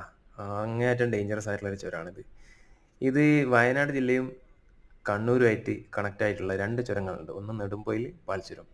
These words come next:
ഇതില്, ആ, നെടുമ്പൊയിൽ കുറച്ച് ലോങ് ആണ്, നല്ല ചുരമാണ്.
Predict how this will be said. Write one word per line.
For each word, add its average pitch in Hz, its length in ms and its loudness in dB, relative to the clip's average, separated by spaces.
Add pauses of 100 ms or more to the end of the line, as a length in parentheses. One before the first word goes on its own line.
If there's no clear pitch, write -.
(560)
ഇതില്, 131 400 4 (320)
ആ, 113 100 0
നെടുമ്പൊയിൽ 127 520 2
കുറച്ച് 127 220 0
ലോങ് 110 340 4
ആണ്, 104 180 0
നല്ല 123 280 2
ചുരമാണ്. 107 460 -2